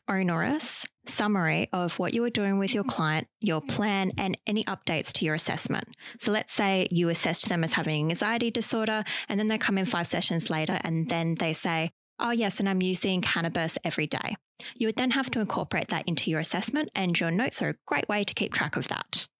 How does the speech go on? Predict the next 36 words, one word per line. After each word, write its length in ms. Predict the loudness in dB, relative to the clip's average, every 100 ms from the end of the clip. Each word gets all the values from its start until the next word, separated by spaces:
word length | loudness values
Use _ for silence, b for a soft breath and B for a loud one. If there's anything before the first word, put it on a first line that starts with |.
| _
You 180 | 0 2
also 260 | 2 2
want 160 | 2 2
to 80 | 2
be 140 | 0
thinking, 580 | 2 0 0 0 0 0 0
"Would 240 | 0 2
another 320 | 2 2 2
clinician 560 | 0 2 2 4 2 2
look 140 | 2
at 100 | 0
this 220 | 0 0 0
and 100 | 0
be 140 | 0
able 220 | -2 -2
to 200 | -2 -2
understand 500 | -2 0 0 0 -2
what 120 | 0 -2
I've 200 | -2 -2
done 200 | -2 0
and 220 | 0 -2
why? 200 | 0 -2
Would 180 | 0 0
it 40 |
make 220 | 0 0
sense 300 | 0 0 0
to 100 | -2
them?" 340 | -2 -2 -4 -10 _ _ _
We 140 | 0
know 180 | 2 2
that 440 | 2 0 0 0 0
health 240 | -2 0
professionals, 640 | 0 2 2 2 2 2
they 100 | 0
do 160 | 0 0
get 360 | 0 0 0